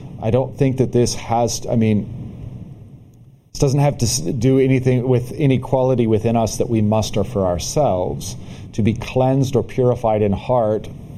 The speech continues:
can come only through God who cleanses and purifies. If you're hearing this with Old Testament ears, it can come only through blood. It's where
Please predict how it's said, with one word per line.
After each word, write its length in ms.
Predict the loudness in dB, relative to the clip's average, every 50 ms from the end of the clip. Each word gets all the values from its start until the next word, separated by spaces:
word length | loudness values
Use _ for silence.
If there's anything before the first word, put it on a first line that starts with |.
| -14 -14 -14 -4
can 200 | -2 -2 -2 -2
come 500 | -2 -2 0 2 2 2 0 0 -2 -6 -6 -2
only 540 | 0 2 2 2 4 4 4 4 2 2 0
through 540 | -2 0 2 4 4 4 4 2 0 -2 0
God 320 | 0 2 2 2 0 0
who 120 | 0 -2 -2
cleanses 540 | -2 -2 0 0 0 0 0 -2 -4 -2
and 140 | -4 -4 -4
purifies. 760 | -2 0 2 2 2 0 0 -4 -4 -4 -4 -2 -4 -4 -4
If 120 | -4 -2 0
you're 180 | 2 2 2
hearing 320 | 2 2 2 2 2 4 2
this 160 | 2 2 2
with 120 | 0 2
Old 200 | 2 2 2 2
Testament 380 | 2 0 0 0 0 -2 0 2
ears, 200 | 4 2 2 2
it 60 | 0
can 160 | 0 0 -2
come 180 | 0 0 0 2
only 320 | 2 2 2 2 2 2
through 360 | 0 2 0 0 2 2 0 -2
blood. 640 | -2 -2 0 0 0 0 0 0 -2 -4 -6 -6 -8 -10 -10 -12 -14 -14 -14 -14 -16 -16 -16 -18 -18
It's 160 | -20 -8 -2
where 320 | 0 0 2 2 0 0